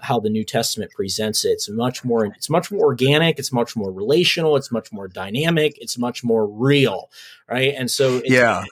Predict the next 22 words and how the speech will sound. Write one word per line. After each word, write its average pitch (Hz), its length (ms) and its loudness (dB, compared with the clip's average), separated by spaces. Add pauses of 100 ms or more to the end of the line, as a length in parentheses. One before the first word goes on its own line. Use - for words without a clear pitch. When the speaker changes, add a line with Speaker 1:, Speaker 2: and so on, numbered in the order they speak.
(120)
Speaker 1:
focused 101 360 2
Speaker 2:
yeah. 82 60 -2
Speaker 1:
on 110 100 -4
maturity 135 800 2
and 98 160 -10
health 123 640 -6
and, 185 400 -16
and - 240 -20 (140)
those 110 180 -6
kind 98 180 -16
of 92 80 -20
things. - 140 -20 (180)
Speaker 2:
And 156 200 0
pre-, 214 240 2
and 185 260 0
it's 165 160 -4
much 196 220 0
more 156 100 4
present. 185 720 -2 (360)
So 151 500 2 (100)
when 143 280 0
we, 202 480 -2